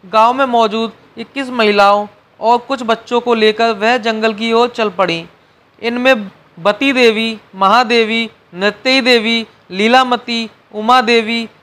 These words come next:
बाली देवी शामिल थीं। जंगल को बताया मायका। उन्होंने पेड़ काटने आए मजदूरों से कहा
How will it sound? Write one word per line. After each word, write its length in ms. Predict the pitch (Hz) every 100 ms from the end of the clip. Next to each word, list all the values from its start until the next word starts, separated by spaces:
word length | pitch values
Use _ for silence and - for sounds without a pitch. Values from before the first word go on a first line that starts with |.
| _
बाली 360 | 175 202 220 254
देवी 480 | 247 233 226 233 220 _ _ -
शामिल 380 | 208 214 240 226
थीं। 200 | 190 151 - _ _ _ _ 165
जंगल 400 | 208 226 262 277
को 160 | 294
बताया 460 | 240 240 226 226 269
मायका। 500 | 233 202 190 170 147 - _ _ _ -
उन्होंने 520 | 226 247 254 247 254
पेड़ 320 | 247 247 254
काटने 460 | - 262 233 220 240
आए 300 | 226 220 226
मजदूरों 560 | 214 214 190 247 262 262
से 180 | 269
कहा 380 | 247 202 196 208